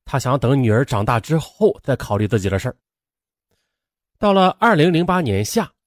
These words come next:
郑小敏考入了辽宁科技大学电气自动化专业。这女儿一走啊，郑建斌突然有了一种莫名的孤独，他意识到啊，该成个家了。哎，也恰在这时的，一个叫吴玉萍的女子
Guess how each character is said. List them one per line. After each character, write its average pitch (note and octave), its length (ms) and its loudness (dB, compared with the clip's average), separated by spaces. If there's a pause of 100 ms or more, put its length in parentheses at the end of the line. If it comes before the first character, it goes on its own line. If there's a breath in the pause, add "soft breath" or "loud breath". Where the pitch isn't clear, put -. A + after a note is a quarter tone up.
(140)
郑 C4+ 160 0
小 A3 160 2
敏 G3 160 2
考 D3+ 200 -4
入 D#3+ 140 0
了 D#3 180 0
辽 F3 220 2
宁 G3+ 200 0
科 A3 200 -2
技 F#3 100 -2
大 E3+ 160 0
学 B2+ 320 -2 (120)
电 C3+ 200 0
气 D3 220 -4
自 E3 160 -8
动 C3+ 160 -4
化 A2+ 100 -2
专 G#2+ 200 -2
业。 A#2 120 -4 (880)
这 F#3+ 120 2
女 F3 160 2
儿 G3+ 260 -2
一 A#3 160 0
走 C3+ 220 -2
啊， C#3+ 200 -4 (200)
郑 B3+ 160 -2
建 A3+ 180 4
斌 A3+ 160 -2
突 F#3+ 220 -4
然 D3 180 2
有 A#2+ 100 0
了 C3 120 0
一 C3+ 80 -2
种 G#2+ 400 -4
莫 C3 200 0
名 G2 160 -2
的 G#2+ 80 -2
孤 C3+ 220 -4
独， F#2+ 260 -4 (640)
他 - 160 -6
意 A2+ 120 -2
识 G2+ 100 -10
到 G2 120 -4
啊， E2 100 -10 (340)
该 G#2+ 160 0
成 - 180 -8
个 G#2+ 80 0
家 A2 280 0
了。 G#2+ 80 -16 (720)
哎， F#3+ 480 -4
也 C#3+ 160 -2
恰 D#3 180 -4
在 C#3 120 0
这 C#3 120 0
时 A#2+ 200 -2
的， C3+ 100 -8 (400 soft breath)
一 G3 140 0
个 A#3 100 6
叫 G#3+ 220 4
吴 F3 260 0
玉 G#3+ 100 4
萍 C3+ 300 -2
的 A3 80 4
女 A2 300 0
子 G2 340 -2